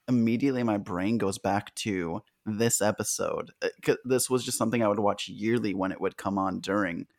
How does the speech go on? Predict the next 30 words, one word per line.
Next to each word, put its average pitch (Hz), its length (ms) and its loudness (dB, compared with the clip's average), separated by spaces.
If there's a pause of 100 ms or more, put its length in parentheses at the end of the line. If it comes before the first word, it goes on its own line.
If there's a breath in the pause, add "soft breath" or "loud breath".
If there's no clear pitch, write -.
(220)
October, - 640 -2 (300)
just - 200 -6
because 107 320 2
it's - 220 -2
so 120 460 2
funny. 110 680 0 (400)
And 117 320 2
at 123 100 0
the 110 80 -2
same 131 240 2
time, 120 280 2
there's 107 180 4
some - 100 2
parts - 260 2
when 110 120 2
I 104 80 4
was 101 100 0
a - 60 -6
kid 131 160 2
where 110 80 2
I 95 40 2
was 117 120 -2
like, 104 200 -4
"Whoa, 156 260 8 (260)
<laughs> - 240 -8
I'm 123 460 -2
surprised 95 420 2
that 110 160 4
just 165 160 -2
happened." - 300 0